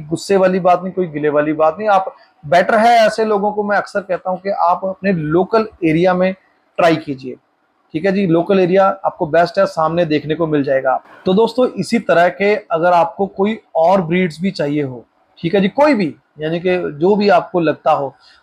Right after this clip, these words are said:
कोशिश करो जो पंजाब से, हम पंजाब से हैं, हमारा जालंधर and चंडीगढ़, चंडीगढ़ में इस समय मैं हूँ, तो जहाँ पर भी आप इस दो जगह से हो या पंजाब से हो, तो हम आपको हर एक breed आपको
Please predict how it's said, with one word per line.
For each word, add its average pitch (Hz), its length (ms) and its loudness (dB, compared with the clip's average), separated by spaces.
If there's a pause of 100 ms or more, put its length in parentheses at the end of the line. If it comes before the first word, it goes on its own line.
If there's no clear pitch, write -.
(100)
कोशिश 196 340 0
करो 226 280 2
जो 196 260 0
पंजाब 165 500 2
से, 190 140 -4
हम 180 140 -2
पंजाब 156 360 -2
से 185 140 -6
हैं, 190 160 -2
हमारा 151 320 0
जालंधर 156 440 -2 (280)
and 156 120 -6
चंडीगढ़, 165 440 0
चंडीगढ़ 156 400 -2
में 151 100 -2
इस 143 160 -6
समय 147 180 -4
मैं 147 120 -2
हूँ, 151 180 -4 (400)
तो 180 200 2
जहाँ 165 240 2
पर 190 180 0
भी 202 220 0
आप 165 220 4 (200)
इस 147 180 -6
दो 165 200 -2
जगह 165 220 0
से 170 140 -6
हो 165 200 -2
या 170 140 2
पंजाब 143 420 -2
से 170 140 -6
हो, 170 200 -2
तो 170 80 -4
हम 151 220 -4
आपको 151 280 -2
हर 151 160 0
एक 170 180 -2
breed 165 240 2
आपको 160 320 -2